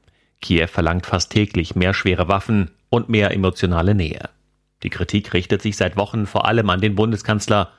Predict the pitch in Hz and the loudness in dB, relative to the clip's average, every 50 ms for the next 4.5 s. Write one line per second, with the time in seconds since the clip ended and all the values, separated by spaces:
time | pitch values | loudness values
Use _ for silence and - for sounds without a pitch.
0 | _ _ _ - 123 110 110 113 113 113 110 107 - - 113 - - 117 107 - | _ _ _ -2 0 2 2 2 4 2 2 0 0 -2 -4 -2 -2 -2 0 2
1 | 117 107 104 - 110 107 107 - - - 113 - 127 120 - - 120 - - - | 2 2 2 2 2 0 0 -2 0 0 2 2 2 2 2 0 -2 -2 -2 -2
2 | 101 90 - 98 92 90 - - 98 92 92 - - - _ _ _ - 101 95 | -2 -2 0 0 -2 0 0 2 2 2 2 0 -4 -14 _ _ _ -4 -2 0
3 | - - 120 110 104 90 80 80 80 - - - - 82 80 - - - 95 82 | 0 0 2 2 2 2 0 -2 -4 -6 -6 -4 -2 -2 -2 -2 -2 -2 0 0
4 | 78 78 80 - - 90 78 - - - | 2 0 0 0 0 -2 -2 -2 -6 -10